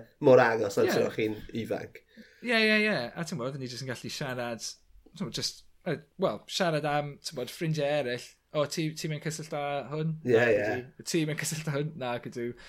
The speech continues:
Speaker 2: "O, na, nath ei dad e farw." O, "O, ie, nes i ddim clywed am hynny." T'mod, jyst y pethau,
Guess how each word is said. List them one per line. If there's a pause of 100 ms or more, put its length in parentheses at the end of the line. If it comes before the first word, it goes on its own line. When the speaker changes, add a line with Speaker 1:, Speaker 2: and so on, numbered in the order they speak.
(200)
Speaker 2:
"O,
na,
nath
ei
dad
e (420)
farw."
O,
"O,
ie,
nes
i
ddim
clywed
am
hynny."
T'mod,
jyst
y
pethau,